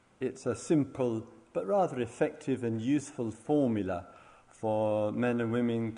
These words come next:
to remember to attend to each and every significant area of life. Right understanding, right attitude, right, uh,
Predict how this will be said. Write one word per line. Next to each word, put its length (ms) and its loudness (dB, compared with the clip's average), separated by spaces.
to 500 -6
remember 640 4
to 140 -2
attend 580 -4
to 200 -2
each 260 0
and 100 2
every 260 0
significant 760 -6
area 400 -4
of 140 -10
life. 300 -6
Right 240 0
understanding, 880 0
right 340 2
attitude, 720 -4
right, 320 -2
uh, 280 -6